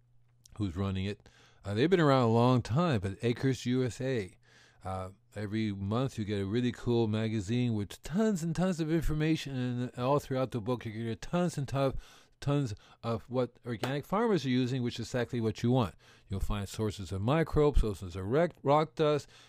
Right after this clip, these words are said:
things on, about, on the refractometer, and so on and so f-, forth. A wonderful tool to use. I, w-,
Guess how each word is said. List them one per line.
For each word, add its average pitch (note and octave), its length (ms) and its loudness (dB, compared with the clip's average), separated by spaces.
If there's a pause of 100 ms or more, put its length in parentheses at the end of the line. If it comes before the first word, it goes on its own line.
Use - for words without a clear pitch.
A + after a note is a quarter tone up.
(160)
things C#3 240 -2
on, A#2+ 100 -2
about, G2 340 -4
on G#2+ 140 -2
the G2+ 80 -2
refractometer, E3+ 1160 2 (260)
and G#2 240 -6
so F#3 300 2
on F3+ 240 4
and C3 100 0
so F3+ 220 2
f-, D3 80 2 (160)
forth. E3 320 2
A A2 100 -4
wonderful D3 580 4
tool G#2+ 480 2 (640)
to E3 100 -4
use. F3+ 420 0 (300)
I, - 40 -10
w-, F#2 160 -8